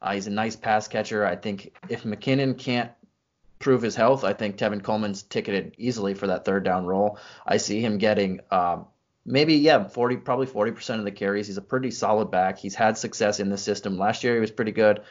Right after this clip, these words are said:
Um, and in, when they were in, uh, Atlanta, he was pretty good for Shanahan. So he's not a guy who's just gonna be off the, the grid. And that's the only thing I worry about with Mostert, 'cause he might not get that, um,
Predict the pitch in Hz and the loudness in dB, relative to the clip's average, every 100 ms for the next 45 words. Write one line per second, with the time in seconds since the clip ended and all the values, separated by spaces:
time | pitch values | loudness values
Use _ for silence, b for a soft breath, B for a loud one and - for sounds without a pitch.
0 | B B - 98 95 92 98 95 95 92 | B B -2 4 4 4 2 0 -2 -2
1 | - 101 87 - _ _ - 113 110 98 | -4 -4 -4 -10 _ _ -6 -4 0 2
2 | 104 95 92 101 98 85 87 - 92 90 | 2 2 2 2 0 0 0 -2 0 2
3 | 113 113 113 107 - 110 104 110 98 104 | 2 2 2 0 0 0 2 2 2 -2
4 | 98 - - 107 110 104 95 B B - | -4 -6 -2 0 2 -2 -4 B B -4
5 | 120 120 165 120 120 117 113 101 110 - | 0 4 4 4 6 4 4 0 -4 -2
6 | 107 95 90 85 _ _ - 107 107 - | -4 -4 -6 -8 _ _ -2 0 0 -6
7 | 92 _ 104 98 107 92 110 123 131 131 | -12 _ -6 -2 -2 -2 -2 -2 0 0
8 | 139 131 131 113 101 110 120 107 95 - | 2 2 2 2 4 4 4 2 2 0
9 | - 104 107 107 113 92 90 - - 107 | -4 -8 -4 -4 0 -2 -2 -6 -8 -2
10 | 110 117 - 107 98 120 104 - 95 90 | 2 0 2 0 0 0 0 4 4 4
11 | b b b b b - 92 90 85 | b b b b b 0 2 2 0